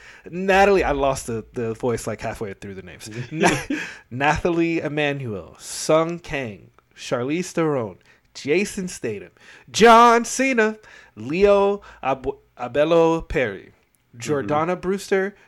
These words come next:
Speaker 1: Brie Larson, Scott Eastwood, Alan Richardson, Alan Richardson, and Daniela Melchior. Cor-,
Speaker 2: Yes.
Speaker 1: Okay. Directed
Speaker 2: Yeah.
Speaker 1: by Louis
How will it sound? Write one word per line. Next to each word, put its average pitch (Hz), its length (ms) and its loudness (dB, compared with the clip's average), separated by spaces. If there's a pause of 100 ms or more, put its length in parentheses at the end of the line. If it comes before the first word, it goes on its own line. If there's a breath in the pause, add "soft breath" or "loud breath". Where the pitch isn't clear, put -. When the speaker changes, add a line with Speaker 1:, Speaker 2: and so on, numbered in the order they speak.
(100)
Speaker 1:
Brie 120 160 -10
Larson, 185 680 -2 (260 soft breath)
Scott - 500 -8
Eastwood, 190 580 -2 (420 loud breath)
Alan 147 400 0
Richardson, 185 720 -2 (100)
Alan 127 320 -4
Richardson, 202 640 -4 (580 loud breath)
and 127 260 -8
Daniela 147 720 0
Melchior. 143 1080 -4 (240)
Cor-, 185 320 -6 (760)
Speaker 2:
Yes. 113 380 -4 (120)
Speaker 1:
Okay. - 200 -12 (720)
Directed 147 500 0
Speaker 2:
Yeah. 98 180 0
Speaker 1:
by 127 260 -4
Louis 139 460 -4